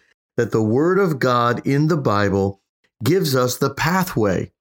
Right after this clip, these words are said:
So let's turn to the Gospel of John, chapter fourteen, verse six. It says, "Jesus said to him, 'I am the way,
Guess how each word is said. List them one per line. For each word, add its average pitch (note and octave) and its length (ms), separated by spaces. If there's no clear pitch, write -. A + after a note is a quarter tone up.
So F3 320
let's F3+ 400
turn D#3 420
to C3 380
the A#2 140
Gospel C3 600
of C#3+ 220
John, A2 460
chapter A2 420
fourteen, A2 840
verse G2 440
six. - 560
It A#3+ 200
says, G#2+ 540
"Jesus F#3 480
said C#3+ 240
to G#2+ 80
him, G#2 380
'I B2+ 200
am C#3 340
the A#2 100
way, G#2 560